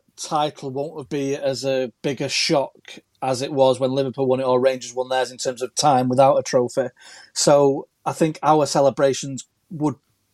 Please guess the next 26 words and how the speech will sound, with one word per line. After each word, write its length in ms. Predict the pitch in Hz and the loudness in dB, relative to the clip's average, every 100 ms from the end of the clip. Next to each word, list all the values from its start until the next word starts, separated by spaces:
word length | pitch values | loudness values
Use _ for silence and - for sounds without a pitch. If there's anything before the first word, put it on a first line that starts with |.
| _ _ - | _ _ -14
rightly 540 | 190 143 151 180 156 | -2 4 4 6 4
be 160 | 151 143 | 6 4
muted 580 | 143 156 143 - 151 | 4 4 4 4 2
in 120 | 139 - | 2 2
terms 380 | 156 143 123 | 2 2 2
of, 180 | 135 123 - _ _ | 2 0 -4 _ _
yes, 240 | - 143 - _ | -2 -2 -6 _
there'd 340 | 196 202 160 127 | -14 -6 -2 4
be 120 | 156 | 4
an 80 | 147 | 6
element 380 | 147 135 131 | 6 4 0
of 120 | 156 - _ - | -4 -6 _ -8
it's 220 | 147 160 | -6 -6
a 60 | 135 | -6
hu-, 200 | - 180 - | -6 -10 -10
human 400 | - 156 139 139 | 0 0 2 2
nature 320 | 143 - 127 | 0 0 -4
to 100 | 135 | 0
want 160 | 139 | 0
to 120 | - 135 | 0 -2
rebel 480 | 131 131 135 131 131 | 0 4 6 6 4
and, 180 | 127 - - - _ - | 0 -10 -20 -20 _ -4
um, 640 | 139 135 131 131 131 127 | 0 2 2 0 0 -2
go 200 | 127 135 | 0 2
and 80 | 127 | 2
celebrate 560 | - 135 117 135 143 | 2 2 2 0 0